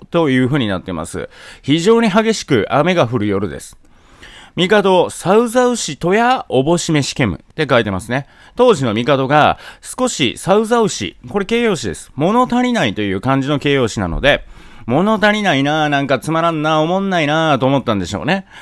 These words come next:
おぼしめしけむ。これは作者から帝に対する二重尊敬みたいな感じで使うやつですね。おぼしめす。はい。尊敬語ですね。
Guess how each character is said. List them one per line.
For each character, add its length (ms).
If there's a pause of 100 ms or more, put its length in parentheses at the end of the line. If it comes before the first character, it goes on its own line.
(180)
お 100
ぼ 120
し 140
め 120
し 120
け 120
む。 240
こ 100
れ 120
は 240
作 280
者 160
か 120
ら 160
帝 340
に 80
対 220
す 180
る 160
二 180
重 200
尊 220
敬 360
み 140
た 140
い 40
な 100
感 240
じ 120
で 100
使 240
う 60
や 100
つ 140
で 120
す 200
ね。 180 (340)
お 120
ぼ 100
し 100
め 120
す。 180 (460)
は 100
い。 180
尊 280
敬 100
語 140
で 100
す 100
ね。 200